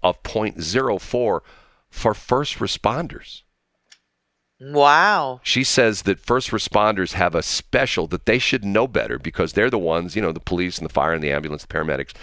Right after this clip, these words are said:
Speaker 1: they're the ones that show up at accident scenes all this time and see the carnage that alcohol causes. And her idea is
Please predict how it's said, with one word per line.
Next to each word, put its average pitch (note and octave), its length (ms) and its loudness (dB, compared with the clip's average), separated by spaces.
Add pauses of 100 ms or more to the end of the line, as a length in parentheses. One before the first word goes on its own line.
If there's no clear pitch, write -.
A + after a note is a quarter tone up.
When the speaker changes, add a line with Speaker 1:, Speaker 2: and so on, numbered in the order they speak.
(240)
Speaker 1:
they're C3+ 160 6
the B2+ 80 4
ones G#2+ 300 2
that E2+ 120 -2
show G2 300 2
up F2+ 160 0
at C#2+ 80 0
accident E2 400 0
scenes E2 240 -6
all C2+ 160 -2
this C#2+ 160 -14
time B1+ 320 -4
and D#2 100 -6
see G#2 160 -4
the - 80 -4
carnage A2 480 -2
that - 180 -4
alcohol C2 540 0 (360)
causes. C2+ 500 -2
And E2+ 240 -2
her G3 400 0
idea C#2+ 460 0
is D2 280 -4